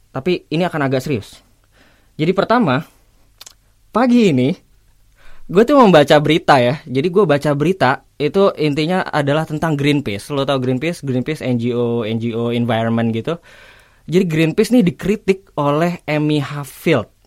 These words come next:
Jadi Amy Hafield ini adalah,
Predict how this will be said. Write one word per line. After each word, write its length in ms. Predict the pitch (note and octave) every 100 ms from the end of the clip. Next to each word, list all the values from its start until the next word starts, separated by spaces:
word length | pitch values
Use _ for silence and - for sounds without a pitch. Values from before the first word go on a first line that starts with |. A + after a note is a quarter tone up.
| _ _
Jadi 320 | C3 C#3+ - -
Amy 240 | C#3+ C#3
Hafield 480 | C3 C#3+ D#3+ D3+ C#3+
ini 240 | C#3+ G3
adalah, 680 | - D3 C#3 A2 A2 F3+